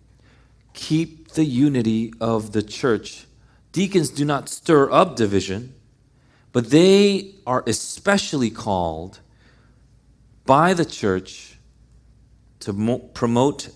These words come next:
and maintain unity. And so elders, on the other hand, what were they to do?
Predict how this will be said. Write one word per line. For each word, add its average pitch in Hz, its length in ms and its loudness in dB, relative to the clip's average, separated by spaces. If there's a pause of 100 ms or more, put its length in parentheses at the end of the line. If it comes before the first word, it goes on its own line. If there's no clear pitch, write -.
(100)
and 107 340 -4
maintain 101 760 -4 (720)
unity. 98 560 -4 (1400)
And 123 80 -2
so 151 240 2
elders, 202 540 4
on 139 180 -4
the 135 140 -2
other 196 320 0
hand, 120 420 0
what 151 180 4
were 160 140 4
they 143 440 4
to - 180 -8
do? 117 580 0